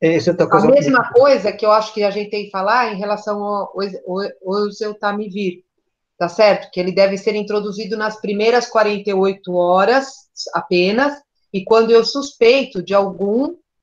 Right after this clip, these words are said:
Speaker 2: é, diagnóstico, é, gripal, né, de síndrome gripal. E aí, depois, ele também, se, ele deve ser retirado.
Speaker 1: É, outra coisa que eu queria mos-,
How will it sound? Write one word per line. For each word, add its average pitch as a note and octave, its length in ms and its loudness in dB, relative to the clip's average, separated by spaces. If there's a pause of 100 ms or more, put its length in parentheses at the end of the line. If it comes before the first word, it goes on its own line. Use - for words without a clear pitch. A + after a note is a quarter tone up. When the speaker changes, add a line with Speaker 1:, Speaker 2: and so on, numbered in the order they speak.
(120)
Speaker 2:
é, F#3+ 180 6
diagnóstico, A3 1300 -2
é, F3+ 320 2
gripal, G3 640 0
né, G#3 200 -4
de F#3 120 -10
síndrome G#3 640 -8
gripal. A#3 560 -2 (720)
E F3 100 2
aí, F3 340 0
depois, G3+ 380 -2
ele A3 200 0
também, A3 420 0
se, G#3+ 180 -10 (920)
ele E3 200 -6
deve F3 320 0
ser F#3+ 240 -4
retirado. F3+ 640 -2 (1500)
Speaker 1:
É, D3+ 260 2
outra C#4+ 320 2
coisa B3+ 300 4
que A3 100 -4
eu A#3 60 -2
queria A3 320 2
mos-, - 320 0